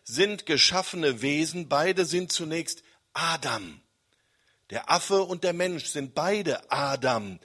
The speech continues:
Das heißt nämlich auf Hebräisch hier Adama, der von der roten Erde genommene. Der Adama ist der von der roten Erde genommene, nicht der rote Korsar, aber eben der rote Erderich.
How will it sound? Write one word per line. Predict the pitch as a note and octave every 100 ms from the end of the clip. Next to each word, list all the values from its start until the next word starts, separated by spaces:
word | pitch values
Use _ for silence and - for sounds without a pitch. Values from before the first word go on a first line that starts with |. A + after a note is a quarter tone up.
| - - - -
Das | B2 C#3
heißt | F3 F3
nämlich | F#3 D#3+
auf | C#3+ C#3+
Hebräisch | D3 A#2 B2+ E3 E3+ E3
hier | D#3+ E3 D#3+ - - _
Adama, | C#3+ D#3 D#3+ D#3 D#3 D#3+ E3+ C#3+ - - _ _ _ _ _ -
der | D#3+ D#3+
von | - D3 E3+
der | D#3 C#3+
roten | A#2+ D3+ F3+ E3 D3+
Erde | C3+ E3+ F#3 F3
genommene. | D#3 D#3 F#3+ G3 D3+ G#2 - - _ _ _ _ _ _ _ _ _ _ _ _ _ _ _
Der | A2+ -
Adama | C#3+ D#3 D3+ D3+ E3+ F#3
ist | D#3 -
der | D#3+
von | D#3+ C#3+
der | C3
roten | C3+ F3+ F#3+ E3+
Erde | C#3 C#3+ F3 E3+ E3 D#3 - - -
genommene, | D#3+ D#3 F3 F#3 C#3+ A#2+
nicht | F3+ -
der | D#3+
rote | C#3 F3
Korsar, | - C#3+ B2 B2+ D#3 F3+ B2+
aber | C#3 D#3 C3+
eben | D3+ D3+
der | C#3
rote | A#2+ C#3+ E3+ D#3 B2+ -
Erderich. | D3+ F#3 E3+ B2+ A#2 - -